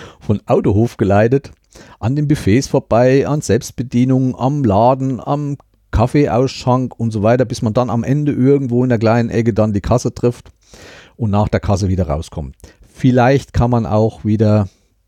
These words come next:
andersrum irgendwo rein. Ich hab's nicht gesehen. Jedenfalls wurde ich so geleitet. Äh, war schon sehr interessant.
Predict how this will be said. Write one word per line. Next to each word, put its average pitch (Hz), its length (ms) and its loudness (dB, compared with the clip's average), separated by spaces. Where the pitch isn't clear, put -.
andersrum 139 420 -2
irgendwo 120 280 0
rein. 117 240 2
Ich 104 100 -4
hab's - 160 -2
nicht 110 140 -4
gesehen. 117 340 0
Jedenfalls 101 720 0
wurde 98 200 -2
ich 98 140 -4
so 101 160 -2
geleitet. 101 560 0
Äh, - 60 -8
war 98 520 2
schon 95 260 0
sehr 95 300 0
interessant. - 600 -4